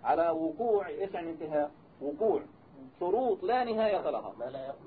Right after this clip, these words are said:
Speaker 2: ما لا
Speaker 1: ما لا يتناهى لا ينتهي. شوف كيف المسألة؟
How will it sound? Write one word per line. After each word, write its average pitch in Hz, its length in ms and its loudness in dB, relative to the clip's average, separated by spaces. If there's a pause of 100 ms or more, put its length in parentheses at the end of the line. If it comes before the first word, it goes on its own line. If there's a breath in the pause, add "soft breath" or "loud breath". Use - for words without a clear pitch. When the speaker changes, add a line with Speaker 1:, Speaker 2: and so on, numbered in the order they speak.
Speaker 2:
ما 113 160 -10
لا 139 60 -6
Speaker 1:
ما 226 320 4
لا 247 220 2
يتناهى 214 580 0 (460)
لا 175 420 2 (360)
ينتهي. 240 460 -2 (720)
شوف - 160 -4
كيف 160 160 -4
المسألة؟ 160 480 -4